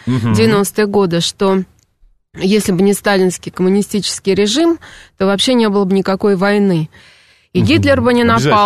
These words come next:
Speaker 1: Обязательно.
Speaker 2: и Европа
Speaker 1: Мгм.
Speaker 2: бы нас любила. Но, уважаемый Саша, а сейчас что происходит? Сейчас нет коммунистов, и режим другой.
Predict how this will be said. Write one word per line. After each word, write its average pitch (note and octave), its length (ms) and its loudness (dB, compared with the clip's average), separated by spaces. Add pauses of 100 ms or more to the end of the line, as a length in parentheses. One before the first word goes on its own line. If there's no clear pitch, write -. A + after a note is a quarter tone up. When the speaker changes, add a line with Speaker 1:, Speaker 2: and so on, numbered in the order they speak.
Speaker 1:
Обязательно. - 40 2
Speaker 2:
и F#3+ 60 2
Европа A3 340 0
Speaker 1:
Мгм. A3 80 -6
Speaker 2:
бы A#3 80 2
нас A3+ 280 -2
любила. F#3+ 460 0
Но, A3 300 0
уважаемый A3 840 0 (380)
Саша, D#3+ 580 -4 (640)
а F#3 200 -2
сейчас A3 680 -2
что - 360 -6
происходит? F3 580 -4
Сейчас A#3 320 -4
нет A3 260 0
коммунистов, F3+ 720 -4
и F#3 60 0
режим G3 320 0
другой. E3 440 -2